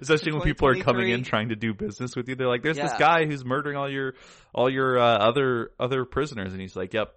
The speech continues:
Speaker 1: that sounds really tough. I'm gonna get to it right after this."
Speaker 2: A weird thing about this man that I couldn't quite put my finger on was he has a false eye that he's always pulling out and then pouring mints out of
Speaker 1: Yeah.
Speaker 2: and offering them to <laughs> people.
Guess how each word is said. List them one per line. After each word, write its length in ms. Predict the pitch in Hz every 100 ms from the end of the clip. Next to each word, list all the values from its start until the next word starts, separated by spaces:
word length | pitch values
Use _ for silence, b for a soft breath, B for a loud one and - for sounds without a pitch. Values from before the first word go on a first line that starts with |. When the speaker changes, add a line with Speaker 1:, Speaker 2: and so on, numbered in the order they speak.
| -
Speaker 1:
that 220 | 104 -
sounds 300 | - 92 95
really 220 | 104 90
tough. 280 | 90 90 87
I'm 60 | 98
gonna 80 | 95
get 200 | 95 -
to 100 | 101
it 100 | - _ -
right 360 | 101 107 151
after 260 | 175 170 196
this." 440 | 135 78 - - _ _ _ _ _ -
Speaker 2:
A 100 | 175
weird 320 | 226 359 403
thing 240 | - 143
about 240 | 127 - -
this 180 | 135 -
man 360 | 120 120 123 _ _ _
that 100 | 151
I 80 | 131
couldn't 220 | 147 202
quite 240 | 151 123 113
put 100 | 120
my 120 | 113
finger 340 | - 120 98
on 200 | 110 110 - _ _ _
was 380 | 139 143 120 _
he 140 | 139
has 140 | 180 247
a 60 |
false 340 | 277 175 165 -
eye 360 | 139 117 110 -
that 100 | 135
he's 160 | 131 147
always 340 | 190 220 196 - _ _ _ _ _
pulling 380 | 180 170 175 147
out 280 | 139 170 -
and 160 | 135 139
then 140 | 135
pouring 640 | - - 160 160 147 117 113
mints 400 | 131 151 - 131
out 200 | 80 -
of 280 | 65 - _
Speaker 1:
Yeah. 140 | - 117
Speaker 2:
and 80 | -
offering 480 | 127 127 135 113 113
them 180 | 123 123
to 160 | 262
<laughs> 100 | 233
people. 720 | - 330 254 240 - - -